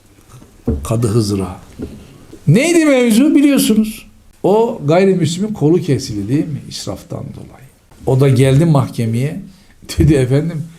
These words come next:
sizin şeriatınızda böyle bir şey var mı dedi ya. Bakın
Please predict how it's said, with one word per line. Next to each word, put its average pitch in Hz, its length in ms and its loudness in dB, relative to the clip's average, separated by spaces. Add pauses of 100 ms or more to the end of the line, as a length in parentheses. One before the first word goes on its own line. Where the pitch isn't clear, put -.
(280)
sizin 147 200 -4
şeriatınızda 131 840 0
böyle 120 180 -4
bir 107 60 -8
şey 101 220 -8
var 113 200 -4
mı 165 200 -8
dedi 160 320 -14
ya. - 80 -20 (580)
Bakın 110 500 0